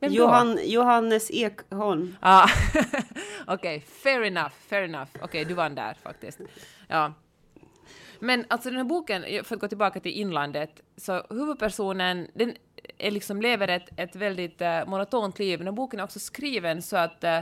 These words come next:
Speaker 1: man får väldigt lite reda på hur någonting ser ut kring henne. Allt är väldigt sparsmakat beskrivet. Det är nästan så det blir klaustrofobiskt, eftersom man bara får, eh,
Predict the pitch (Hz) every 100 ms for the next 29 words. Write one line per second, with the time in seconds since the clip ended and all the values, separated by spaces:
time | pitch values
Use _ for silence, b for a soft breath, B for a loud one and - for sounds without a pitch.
0 | - b b b 214 233 220 202 277 247
1 | 196 - - 208 220 - 185 180 - 202
2 | 247 262 160 151 - 165 156 160 185 175
3 | 175 165 165 - 165 190 160 - 170 165
4 | 170 160 156 233 254 185 180 165 - -
5 | - - 190 151 - 156 143 156 156 156
6 | - 190 165 156 180 220 220 190 190 180
7 | 180 180 - 185 - 196 - 185 139 123
8 | 139 165 156 - 156 175 165 185 185 180
9 | - 175 165 160 160